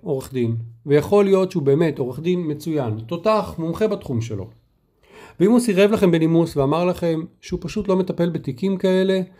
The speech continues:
לא צריך לקחת את זה באופן אישי. תקבלו את זה כעצה טובה, ותבקשו ממנו המלצה על עורך דין אחר שהוא מכיר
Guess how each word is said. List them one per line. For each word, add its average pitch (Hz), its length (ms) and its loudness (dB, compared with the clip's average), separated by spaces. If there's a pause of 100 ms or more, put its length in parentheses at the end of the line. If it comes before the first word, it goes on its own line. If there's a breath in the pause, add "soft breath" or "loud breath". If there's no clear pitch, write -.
(260 soft breath)
לא 196 120 2
צריך 160 340 -6
לקחת 147 400 -4
את 135 80 -2
זה 135 80 0
באופן 120 340 0
אישי. 113 280 -4 (460 soft breath)
תקבלו 226 320 4
את 240 60 2
זה 208 80 4
כעצה 160 460 0
טובה, 147 480 0 (540 soft breath)
ותבקשו 147 500 0
ממנו 156 460 2
המלצה 175 640 0 (400 soft breath)
על 139 100 2
עורך 135 200 0
דין 202 160 2
אחר 123 460 2 (200)
שהוא 185 220 4
מכיר 135 420 2